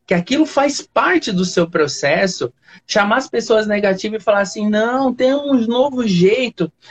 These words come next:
isso aí tá certo, não tem, não tem nada de errado." Mas quando isso, o termômetro desse, dessa maior qualidade sua,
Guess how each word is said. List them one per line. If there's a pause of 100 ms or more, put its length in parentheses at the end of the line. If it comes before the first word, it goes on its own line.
(120)
isso
aí
tá
certo,
não
tem,
não
tem
nada
de
errado." (500)
Mas
quando
isso, (100)
o
termômetro (280)
desse,
dessa
maior
qualidade
sua,